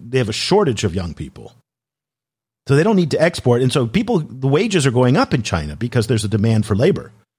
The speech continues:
So people have an outdated, antiquated thinking of what China is in terms of, of labor and things like that.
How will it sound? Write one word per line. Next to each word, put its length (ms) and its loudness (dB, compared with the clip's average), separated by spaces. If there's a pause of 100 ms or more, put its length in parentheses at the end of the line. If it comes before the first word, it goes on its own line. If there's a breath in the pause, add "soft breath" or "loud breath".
(460)
So 380 0 (800)
people 200 2
have 120 4
an 120 2
outdated, 460 2
antiquated 520 0
thinking 300 2
of 100 -4
what 120 -8
China 280 -2
is 220 -8
in 100 -4
terms 260 -6
of, 120 -8
of 260 -10
labor 220 -8
and 140 -18
things 180 -14
like 160 -16
that. 180 -18